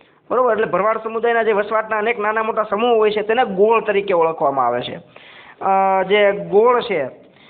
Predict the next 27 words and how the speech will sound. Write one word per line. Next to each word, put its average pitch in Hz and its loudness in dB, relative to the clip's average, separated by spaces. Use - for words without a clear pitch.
અ, 170 -4
આ 196 -2
ગોળના 233 0
છે 226 -2
આગવા 220 0
પંથકો 226 -6
અને 226 0
પરગણાથી, 220 -4
અ, 202 2
પર-, 220 -2
પરગણાથી 226 -2
ઓળખાય 214 0
છે 214 -2
અને 226 0
તેના, 240 0
તેના 240 0
છે 247 0
વિશિષ્ટ 233 -4
પ્રકારના 247 -2
નામો 190 -2
હોય 175 -2
છે. 147 -10
અ, 190 0
ગોળની 214 2
મર્યાદામાં 214 0
રહીને 214 -2
આ, 202 2